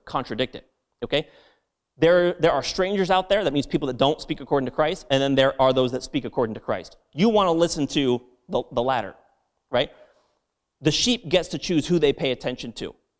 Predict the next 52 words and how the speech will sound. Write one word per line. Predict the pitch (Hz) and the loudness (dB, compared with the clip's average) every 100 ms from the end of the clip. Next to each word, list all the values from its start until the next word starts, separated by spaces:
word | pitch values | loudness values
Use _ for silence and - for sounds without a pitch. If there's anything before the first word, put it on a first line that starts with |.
| _ _ | _ _
Now, | - 151 - | 0 0 2
if | 160 160 | -2 -2
you | 190 - _ - | -4 -6 _ -2
listen | 151 254 196 131 - _ 143 | 2 2 0 -2 -4 _ -2
and | |
expose | 143 - 190 175 160 | -2 -2 0 0 0
yourself | - 156 - | -2 -2 -2
to | |
the | 147 | -2
stranger, | - - 175 185 226 - _ _ - | -2 -2 -2 0 -2 -4 _ _ 0
you're | 170 | 4
gonna | 170 | 4
believe | 151 151 131 | 4 4 4
wrong. | 135 85 - _ _ _ _ _ _ | 0 -2 -12 _ _ _ _ _ _
They | 147 | 0
are | 160 | 2
gonna | 135 143 | 2 0
instill | 131 - 147 | -2 0 2
that | 127 | 2
wrong | 131 123 117 | 2 2 2
thinking. | - 127 101 | -2 -6 -4
Not | 127 143 | -4 -2
to | |
mention | 139 139 | -4 -2
the | 123 | -4
deception | 120 156 - 139 | 0 0 0 -2
of | 117 | 0
your | 123 | 0
own | 113 | 2
heart | 135 113 - | 2 0 -2
is | 113 104 | -8 -6
good | 117 | -6
at | 110 | -2
that | 107 | -4
as | 101 | -4
well, | 131 101 - _ _ _ _ | -2 -2 -4 _ _ _ _
apart | 123 127 - | -4 -2 -2
from | 117 107 - _ | -4 -10 -12 _
the | 113 | -6
Lord's | 110 101 | -6 -6
leading. | 110 95 - _ _ _ _ _ _ _ _ - | -10 -12 -18 _ _ _ _ _ _ _ _ -2
But | 180 | 0
the | |
sheep | 190 220 - | 2 0 2
can | 165 | 0
also | 185 156 | 0 0
hear | - 175 | 0 2
the | 135 | 2
voice | 139 151 | 2 0
of | 135 | -2
the | |
shepherd, | - 240 160 123 | -2 0 0 -4